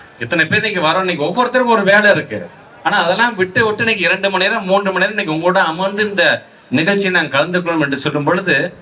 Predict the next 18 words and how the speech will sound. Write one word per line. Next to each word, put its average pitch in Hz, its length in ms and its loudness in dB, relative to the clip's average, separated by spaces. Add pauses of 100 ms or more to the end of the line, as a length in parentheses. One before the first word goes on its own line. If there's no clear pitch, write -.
(240)
எங்களிடமிருந்து 208 640 0
எதை 220 180 0
எடுத்துக்கொள்ளணுமோ 202 600 0
அதை 196 100 -2
எடுத்துக்கொள்ளுங்கள். 190 680 -4 (460)
இந்த 151 180 0
இவங்களை 165 380 -2
பார்த்து 196 300 2
இப்படி 190 200 -2
இருக்க 180 280 0
வேண்டும், - 340 -2
இல்லை 170 140 -2
இவரை 160 180 -2
பார்த்து 190 220 0
இப்படி 165 180 -2
இருக்கக்கூடாது 185 460 0
என்று 165 140 -8
சொன்னா 208 180 -4